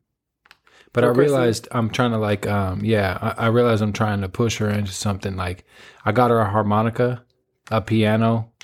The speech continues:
Speaker 1: and a karaoke set.
Speaker 2: Okay, you gonna be like Beyonce and Jay-Z
Speaker 1: Yeah.
Speaker 2: when they find out Blue Ivy is not,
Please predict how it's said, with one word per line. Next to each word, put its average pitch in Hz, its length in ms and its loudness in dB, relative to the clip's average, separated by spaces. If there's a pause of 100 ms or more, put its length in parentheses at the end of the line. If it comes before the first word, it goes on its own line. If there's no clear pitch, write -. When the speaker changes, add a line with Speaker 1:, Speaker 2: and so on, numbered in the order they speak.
(280)
Speaker 1:
and 107 160 -2
a 95 40 -2
karaoke 104 560 0
set. 160 220 0
Speaker 2:
Okay, 240 160 2
you 233 140 -2
gonna 214 140 0
be 220 100 2
like 196 200 4
Beyonce 202 520 4
and 185 80 2
Jay-Z 202 240 2
Speaker 1:
Yeah. 247 160 -2
Speaker 2:
when 214 140 0
they 196 120 2
find 196 280 0
out 175 140 0
Blue 202 160 2
Ivy 196 400 0
is 170 120 -4
not, 175 380 0